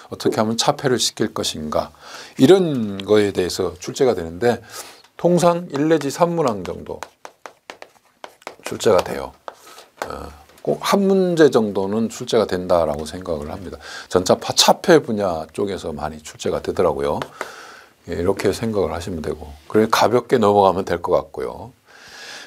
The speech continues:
나머지 이제 사 장에서 다루게 되는 안테나 종류인데,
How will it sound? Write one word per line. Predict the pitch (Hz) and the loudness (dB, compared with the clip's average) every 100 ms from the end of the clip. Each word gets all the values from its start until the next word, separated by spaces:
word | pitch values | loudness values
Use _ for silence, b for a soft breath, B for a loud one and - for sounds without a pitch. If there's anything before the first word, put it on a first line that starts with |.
| B | B
나머지 | 92 113 180 196 170 | 4 6 6 4 2
이제 | 139 117 | 2 2
사 | 101 147 156 160 156 147 131 117 110 | 4 2 4 4 4 4 4 4 2
장에서 | 120 120 120 117 | 0 0 -2 -2
다루게 | 110 104 110 101 | -2 -2 -2 -2
되는 | 92 85 | -4 -4
안테나 | 82 113 151 143 | -4 0 2 2
종류인데, | - 104 92 76 80 139 87 | 0 -4 -4 -10 -8 -6 -6